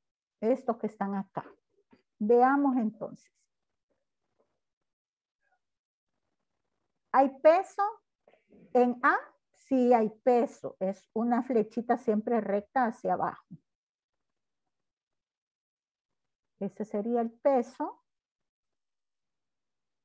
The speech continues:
¿Hay normal? Sí hay una normal.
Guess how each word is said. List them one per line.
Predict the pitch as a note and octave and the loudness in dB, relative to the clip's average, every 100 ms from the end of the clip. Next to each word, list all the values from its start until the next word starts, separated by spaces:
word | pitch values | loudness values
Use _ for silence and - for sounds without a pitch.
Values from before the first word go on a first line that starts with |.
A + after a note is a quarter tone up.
| _ _ _ _ _ - | _ _ _ _ _ 2
¿Hay | A3 C4+ | 4 4
normal? | D4 D4+ D4 D4+ D#4 C4 F3+ E3 | 4 2 2 2 2 2 -2 -8
Sí | _ B3+ B3+ | _ -2 2
hay | C4 A3+ | 4 4
una | G3+ G#3 | 0 0
normal. | G3+ B3 C4+ C4+ A#3 G3 G3+ E4 | -2 -2 -2 -2 -2 -2 -2 -6